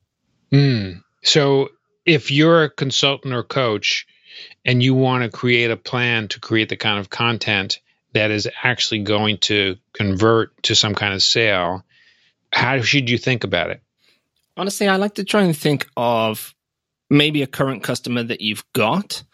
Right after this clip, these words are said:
Speaker 2: and all the conversations that you had to have with them. Because when they reach your website for the first time, they're probably in a certain state of mind. Like I say, they probably have a pain point that they're trying to solve.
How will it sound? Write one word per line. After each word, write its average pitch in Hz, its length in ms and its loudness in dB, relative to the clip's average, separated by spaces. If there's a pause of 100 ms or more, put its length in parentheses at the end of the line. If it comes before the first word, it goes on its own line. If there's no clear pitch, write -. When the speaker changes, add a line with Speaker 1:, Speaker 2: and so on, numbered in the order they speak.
(440)
Speaker 2:
and 123 380 0
all 131 220 0
the 120 100 -4
conversations 120 680 -4
that 117 80 -8
you 107 160 -6
had - 320 -4
to 110 100 -10
have 117 320 -6
with 104 160 -10
them. 143 320 -12 (600)
Because 160 280 0
when 190 200 -2
they 226 180 0
reach 139 420 -2
your 131 160 0
website 113 460 -4
for - 140 -12
the 98 100 -10
first 127 400 -2
time, 120 520 -4 (240)
they're - 100 0
probably 190 520 0
in 131 120 -2
a 123 80 -4
certain 113 340 -6
state 113 340 -4
of 110 160 -8
mind. 95 480 -6
Like 117 200 -4
I 120 40 2
say, 113 220 -4
they 101 80 -6
probably 123 380 -4
have 113 260 -4
a 101 140 -8
pain 160 340 -4
point 147 320 -2
that 107 140 -8
they're 107 240 -4
trying 101 360 -8
to 98 120 -10
solve. - 480 -8